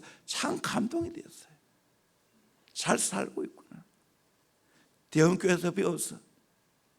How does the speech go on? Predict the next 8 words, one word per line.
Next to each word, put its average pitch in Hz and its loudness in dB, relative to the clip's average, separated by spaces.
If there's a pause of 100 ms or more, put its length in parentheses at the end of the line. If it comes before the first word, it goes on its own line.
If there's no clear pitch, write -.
(1500)
순종했더니 202 2 (220)
하나님이 208 4
길을 202 -2
여신다. - -4 (2500)
아주 214 4 (1600)
깐깐한 233 4
교수님 185 0
계신데 - -8